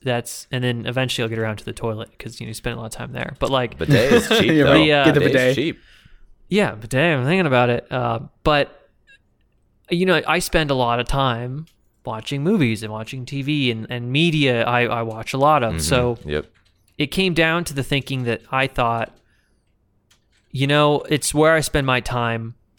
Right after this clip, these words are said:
Speaker 1: It's gonna be a good investment in that.
Speaker 2: Mm-hmm.
Speaker 1: So that's, that's kinda where I convinced myself. And then, and then I thought, well, it's not, I'm not doing this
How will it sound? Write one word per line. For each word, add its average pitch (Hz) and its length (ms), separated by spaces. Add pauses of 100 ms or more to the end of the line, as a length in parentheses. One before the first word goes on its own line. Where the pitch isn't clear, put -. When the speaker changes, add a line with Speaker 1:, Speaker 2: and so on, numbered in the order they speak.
(640)
Speaker 1:
It's 147 160
gonna 131 160
be 120 180
a 113 60
good 117 160
investment 117 580
in 113 180
that. - 480
Speaker 2:
Mm-hmm. 76 200
Speaker 1:
So 117 480
that's, 120 520 (380)
that's 113 340
kinda 123 280
where 123 160
I 117 80
convinced 135 400
myself. 135 460
And 135 120
then, 127 220 (720)
and 127 160
then 127 60
I 123 100
thought, 120 340
well, 131 300
it's - 180
not, 131 120
I'm 131 100
not 131 500
doing 135 240
this 117 300